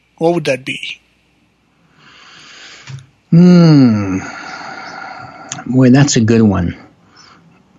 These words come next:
Speaker 2: I would have to stop and think, and it would probably be,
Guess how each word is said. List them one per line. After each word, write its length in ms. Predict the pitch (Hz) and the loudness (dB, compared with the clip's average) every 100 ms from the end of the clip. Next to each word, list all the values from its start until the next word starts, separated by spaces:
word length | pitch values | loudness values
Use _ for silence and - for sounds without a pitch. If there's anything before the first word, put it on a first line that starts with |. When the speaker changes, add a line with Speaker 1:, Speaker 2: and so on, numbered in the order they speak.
| _ _ _ _ - - - | _ _ _ _ -16 -12 -2
Speaker 2:
I 60 | |
would 160 | 127 139 | 4 4
have 240 | 113 127 | 4 2
to 100 | 110 | 0
stop 400 | 110 - 127 131 | -2 0 -2 0
and 180 | 127 107 | 0 0
think, 440 | - 127 127 123 - | 2 2 4 0 -2
and 200 | 127 120 | 0 2
it 60 | |
would 200 | 110 113 | 2 0
probably 520 | - 135 143 143 135 123 | -2 0 2 2 2 2
be, 540 | 117 120 117 117 127 | 2 4 4 4 2